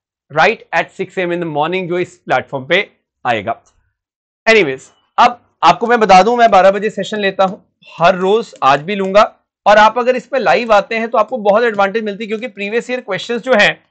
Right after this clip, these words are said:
वो हम लोग करते हैं सीडीएस के, बहुत बढ़िया तरीके से हम लोग उसका एनालिसिस करते हैं, तो उसको आप बिल्कुल मिस मत किया करो,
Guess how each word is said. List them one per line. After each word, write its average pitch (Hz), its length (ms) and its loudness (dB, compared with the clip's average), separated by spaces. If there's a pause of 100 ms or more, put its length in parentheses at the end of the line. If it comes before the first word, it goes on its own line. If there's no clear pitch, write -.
(360)
वो 240 180 2
हम 233 160 0
लोग 240 140 0
करते 196 240 -2
हैं 269 60 -4
सीडीएस 185 500 -6
के, 202 180 -4 (500)
बहुत 208 200 2
बढ़िया 170 360 -4
तरीके 208 380 -6
से 190 100 -8
हम 190 100 -6
लोग 190 120 -6
उसका 190 200 -8
एनालिसिस 147 440 -6
करते 151 240 -10
हैं, 180 100 -8
तो 190 80 -8
उसको 175 240 -8
आप 170 160 0
बिल्कुल 156 300 -8
मिस 165 240 -10
मत 170 160 -8
किया 151 200 0
करो, 202 380 -2